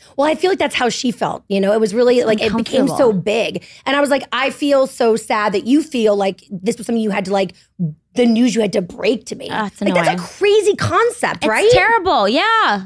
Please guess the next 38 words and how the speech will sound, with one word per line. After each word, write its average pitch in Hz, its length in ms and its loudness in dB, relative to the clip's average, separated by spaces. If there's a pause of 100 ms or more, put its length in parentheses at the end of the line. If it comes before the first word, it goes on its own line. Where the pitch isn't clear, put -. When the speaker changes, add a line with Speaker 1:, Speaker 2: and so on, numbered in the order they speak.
(140)
Speaker 2:
It's 269 100 -4
Speaker 1:
So, 311 80 4
Speaker 2:
awful. 254 600 2 (160)
Speaker 1:
coming 392 300 2
out 294 120 2
is, 262 140 0
like, 214 360 -2 (140)
hands 226 420 -2
down 196 440 -2
the 202 220 -2
most 185 720 -4 (800)
traumatic 240 520 2
thing. 226 500 -2 (440)
But 277 100 0
then 262 260 2
there's 240 220 0
so 220 280 2
much 208 300 -4
greatness 180 480 -4
on 233 140 -12
the 185 100 -10
other 185 200 -12
side. 269 500 -4 (320)
Speaker 2:
Yeah, 381 280 0
I 294 80 -2
mean, 285 180 4
coming 302 340 2
out 285 200 2
is, 262 260 -4 (120)
and 233 120 2
I've 240 160 0
talked 254 260 -2
about 247 160 0
this, 240 140 -4
like, 226 100 0
a 196 40 -4
bunch, 214 300 0
like, 202 260 -4